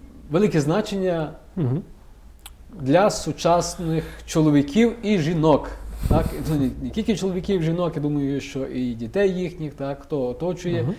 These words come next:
Speaker 1: цих чоловіків. Тому що є багато сьогодні думок, який має бути справжній чоловік.
Speaker 2: Мгм.
Speaker 1: Чи взагалі він, чи має він бути?
Speaker 2: Чи
Speaker 1: Чи
Speaker 2: взагалі він
Speaker 1: чоловік?
Speaker 2: є?
Speaker 1: Чи він взагалі є?
Speaker 2: <laughs>
Speaker 1: Кажуть,
Speaker 2: Е.
Speaker 1: деякі кажуть, що чоловіка занесли в червону книгу.
Speaker 2: Червону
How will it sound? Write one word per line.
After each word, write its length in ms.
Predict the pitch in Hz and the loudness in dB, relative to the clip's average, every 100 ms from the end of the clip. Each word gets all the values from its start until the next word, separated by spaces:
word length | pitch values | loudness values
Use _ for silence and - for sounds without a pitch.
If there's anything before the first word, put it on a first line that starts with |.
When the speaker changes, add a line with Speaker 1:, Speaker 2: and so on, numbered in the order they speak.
| - | -4
Speaker 1:
цих 200 | - 175 | 0 0
чоловіків. 600 | - 175 165 165 185 165 151 - - - - - - - - - - | 0 0 0 0 0 0 0 -10 -20 -20 -20 -20 -20 -20 -20 -20 -10
Тому 140 | 135 147 | -4 -2
що 300 | 165 160 151 | 2 4 4
є 140 | 165 | 4
багато 420 | 170 160 160 160 | 4 4 4 2
сьогодні 540 | 131 151 156 147 147 139 | 0 2 4 2 0 0
думок, 680 | 123 147 151 180 190 - - - - - - - | 2 4 6 4 2 -2 -18 -20 -20 -20 -18 -12
який 300 | 123 175 196 | -4 4 4
має 160 | 180 | 4
бути 200 | 170 156 | 4 2
справжній 440 | 147 - 170 143 143 | 2 4 4 4 2
чоловік. 440 | 151 135 117 98 - - - - - | 0 0 -2 -6 -10 -20 -20 -20 -8
Speaker 2:
Мгм. 200 | 156 127 113 - - | -4 -2 -4 -10 -8
Speaker 1:
Чи 180 | - 143 | 0 4
взагалі 280 | 131 165 135 | 6 6 4
він, 160 | 107 107 - - - - - - | 2 -8 -14 -20 -20 -20 -20 -8
чи 60 | - | -2
має 200 | 151 127 | 2 2
він 140 | 123 | 0
бути? 220 | 123 120 - | 0 -2 -2
Speaker 2:
Чи 60 | |
Speaker 1:
Чи 60 | 135 | -2
Speaker 2:
взагалі 280 | 127 143 160 | 4 6 8
він 100 | 151 | 8
Speaker 1:
чоловік? 200 | 151 117 - | 6 4 2
Speaker 2:
є? 60 | - | -2
Speaker 1:
Чи 120 | - | 2
він 160 | 180 - | 4 6
взагалі 340 | 170 151 175 151 | 6 6 6 4
є? 200 | 127 - - - - - | 4 0 -8 -12 -12 -14
Speaker 2:
<laughs> 460 | - - - - - | -14 -14 -12 -10 2
Speaker 1:
Кажуть, 320 | 156 165 160 | 4 6 2
Speaker 2:
Е. 120 | 139 | 2
Speaker 1:
деякі 300 | 165 165 160 | 4 4 4
кажуть, 260 | 165 156 156 | 4 4 4
що 120 | 151 | 2
чоловіка 400 | - 156 190 185 | 0 2 2 4
занесли 560 | 151 156 180 160 170 160 | 4 4 2 0 2 2
в 100 | 123 | 2
червону 400 | 143 147 165 160 | -2 2 2 2
книгу. 240 | 160 127 | 0 0
Speaker 2:
Червону 420 | 101 123 123 131 | 0 -4 -4 -6